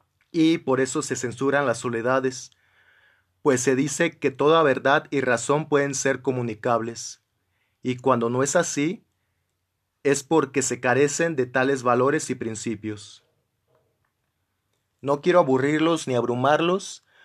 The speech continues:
por eso nos limitaremos a comentar brevemente la Soledad Primera, la cual cuenta en his-, una historia que puede ser narrada perfectamente.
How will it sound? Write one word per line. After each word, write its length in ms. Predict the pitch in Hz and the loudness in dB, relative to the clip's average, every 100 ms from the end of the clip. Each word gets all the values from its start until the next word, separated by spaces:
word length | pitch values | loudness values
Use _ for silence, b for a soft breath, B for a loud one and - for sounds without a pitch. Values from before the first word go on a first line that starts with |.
| b b - | b b -2
por 180 | 135 135 | 2 4
eso 400 | 147 - 180 175 | 4 4 4 4
nos 160 | 147 | 0
limitaremos 640 | 131 131 127 131 139 156 139 | -2 -2 0 0 0 0 -2
a 80 | |
comentar 640 | 131 123 123 127 143 160 - | -2 -2 -2 2 4 4 0
brevemente 600 | 131 135 135 139 143 160 | 0 2 2 0 0 2
la 120 | 139 | 2
Soledad 460 | 120 117 110 117 - | 0 -4 -2 -2 -4
Primera, 580 | 113 113 107 98 101 _ _ _ _ _ - | -8 -6 -6 -8 -12 _ _ _ _ _ -2
la 200 | 127 123 | -2 2
cual 320 | 139 147 156 | 4 4 2
cuenta 300 | 151 147 147 | 0 0 0
en 80 | 131 | 0
his-, 360 | 120 - - _ - | -6 -10 -16 _ -4
una 220 | 147 151 | 0 0
historia 500 | 139 - 156 165 170 | 0 2 4 4 2
que 100 | 135 | 0
puede 260 | 127 135 131 | 0 0 0
ser 220 | 139 127 | -2 0
narrada 460 | 131 123 135 156 | 0 2 2 2
perfectamente. 920 | 151 110 117 113 117 113 110 110 107 | -2 -6 -6 -6 -6 -6 -10 -12 -18